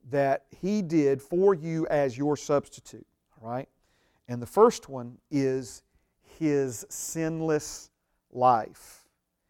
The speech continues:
His sinless life, okay? Now, what do we mean by that? Well, uh, I don't know about you, but I have not been able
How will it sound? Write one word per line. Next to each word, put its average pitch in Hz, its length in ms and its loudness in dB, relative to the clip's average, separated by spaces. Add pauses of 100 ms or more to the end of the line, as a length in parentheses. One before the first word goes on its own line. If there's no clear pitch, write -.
(380)
His 135 720 -2
sinless 151 1040 -6 (520)
life, 120 680 2 (280)
okay? 143 300 -8 (520)
Now, 113 260 -16 (360)
what 131 120 -8
do 151 40 -4
we 160 120 -4
mean 170 220 -4
by 127 200 -4
that? 104 260 -14
Well, 165 300 -4 (920)
uh, 117 280 -10
I 143 80 2
don't 180 100 2
know 196 60 0
about 156 260 0
you, 147 300 -2
but 143 240 -2
I 170 240 2
have 143 220 -8
not 165 260 -6
been 151 120 -8
able 147 360 -8